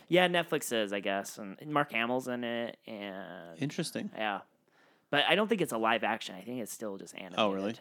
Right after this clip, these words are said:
Speaker 1: Yeah.
Speaker 2: Interesting.
Speaker 1: We'll see. Um. Anyways, he's an actor, and then David's a film critic.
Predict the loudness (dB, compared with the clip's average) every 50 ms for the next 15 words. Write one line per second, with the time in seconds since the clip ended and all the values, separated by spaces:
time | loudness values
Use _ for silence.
0 | -8 -6 -6 -4 -4 -6 -8 -10 -14 _ _ _ _ _ -8 -8 -8 -8 -8 -8
1 | -6 -6 -6 -6 -8 -16 -20 -20 -20 -20 -6 0 2 2 2 2 -2 -6 -10 -12
2 | _ _ _ _ 2 4 6 6 6 6 6 6 6 6 4 4 2 0 -2 2
3 | 4 6 6 6 4 2 2 0 0 2 4 4 4 4 4 2 2 2 4 4
4 | 2 0 2 2 2 4 4 4 4 2 2 2 2 4 4 4 2 0 -2 -4
5 | -4 -4 -4 -6 -6 -6 -6 -8 -10 -12 -20